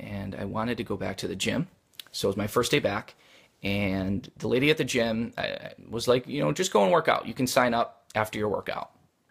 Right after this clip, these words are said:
I was like, "Okay." So I hit the weights, and I did a mile run, and as soon as I finished my mi-, my mile run, I just literally collapsed to the ground. Couldn't move for three minutes. I,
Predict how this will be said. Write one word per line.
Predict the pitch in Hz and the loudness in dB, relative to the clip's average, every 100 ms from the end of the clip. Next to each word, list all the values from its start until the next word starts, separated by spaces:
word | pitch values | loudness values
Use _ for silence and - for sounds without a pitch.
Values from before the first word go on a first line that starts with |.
| - | -10
I | 107 | -6
was | 107 | -2
like, | 110 | 0
"Okay." | 131 - - - _ - - - - - - | 0 -2 -8 -12 _ -20 -20 -20 -20 -20 -14
So | - 143 147 151 - - | 4 8 8 6 -4 -4
I | 110 | 0
hit | 135 - | 2 2
the | 104 | 2
weights, | 120 143 - - - - | 2 0 -2 -2 -4 0
and | 104 104 104 101 - | 0 2 0 -2 -2
I | 101 98 | 0 0
did | 95 101 | 0 0
a | 104 | 2
mile | 104 107 | 0 2
run, | 113 165 233 202 - _ | 4 4 2 -2 -12 _
and | 110 104 95 | 0 0 0
as | - | -2
soon | - 151 | 0 2
as | 151 | 4
I | 139 | 4
finished | 131 131 - | 4 0 2
my | 110 | 2
mi-, | 107 104 - | 2 0 0
my | 104 101 | 0 2
mile | 104 101 101 | 0 0 2
run, | 120 113 | 2 2
I | 98 | -2
just | 95 - _ - | -6 -6 _ -4
literally | 110 127 117 | 2 4 2
collapsed | 117 - - 92 95 - | -2 -2 2 2 2 -4
to | - | -6
the | |
ground. | - 76 - _ _ _ - - | -6 -8 -10 _ _ _ -20 0
Couldn't | 160 151 | 2 4
move | 127 120 | 2 0
for | 101 | -4
three | - 107 | -2 0
minutes. | 98 95 - | 0 -4 -6
I, | - | -8